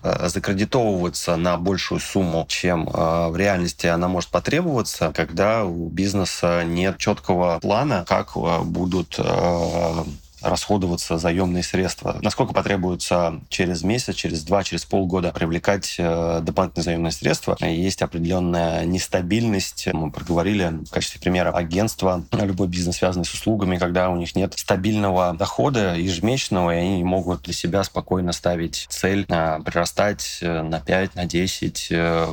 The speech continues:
процентов, э, месяц к месяцу, э, планируя и расходную часть, и доходную часть, э,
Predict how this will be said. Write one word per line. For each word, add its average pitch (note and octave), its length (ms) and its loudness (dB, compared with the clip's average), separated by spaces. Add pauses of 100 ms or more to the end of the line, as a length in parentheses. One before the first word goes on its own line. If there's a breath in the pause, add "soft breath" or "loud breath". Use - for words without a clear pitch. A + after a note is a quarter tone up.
процентов, F#2+ 800 0
э, E2+ 360 0 (160)
месяц F2 380 -2
к - 100 -10
месяцу, G2+ 560 0 (420 loud breath)
э, E2+ 720 2
планируя E2 760 2
и D#2+ 120 -4
расходную B2+ 500 0
часть, G2+ 460 -2
и D#2+ 240 0
доходную A#2 560 0
часть, F2+ 560 -2
э, E2+ 120 2